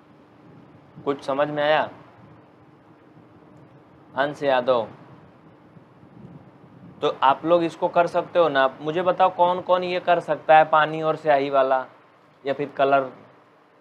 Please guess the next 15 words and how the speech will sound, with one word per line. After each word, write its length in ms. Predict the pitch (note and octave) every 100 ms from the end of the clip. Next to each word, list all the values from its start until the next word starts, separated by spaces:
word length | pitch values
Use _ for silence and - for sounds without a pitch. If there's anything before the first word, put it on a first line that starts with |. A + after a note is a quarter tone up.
| _ B2
भाई 140 | D3
option 420 | C#3 - D3 B2
है, 100 | C#3
चाहे 240 | C#3+ C3 C3
तुम्हारे 300 | C3 C3 C3
घर 160 | C3
में 160 | C3 C3
मान 180 | C3 C3+
लो 120 | C3
color 340 | - C3 C3
है, 260 | B2+ C3 - - _ - _ _
स्याही 340 | - C#3+ C3+ C#3+
नहीं 240 | C#3 C3+
है 60 | C3
तो 300 | C3+ C3